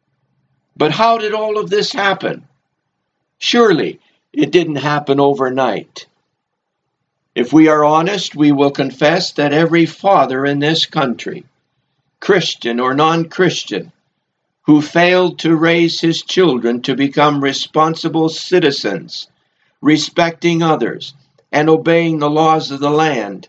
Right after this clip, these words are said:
is to blame. Every mother, Christian or non-Christian, who failed to impart to her children the essence of love and kindness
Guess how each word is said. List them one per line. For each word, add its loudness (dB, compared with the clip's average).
is 0
to -6
blame. -2
Every 2
mother, 0
Christian -2
or 2
non-Christian, -2
who 4
failed 0
to 4
impart -2
to 0
her 2
children -2
the 0
essence -4
of 0
love 0
and -8
kindness -4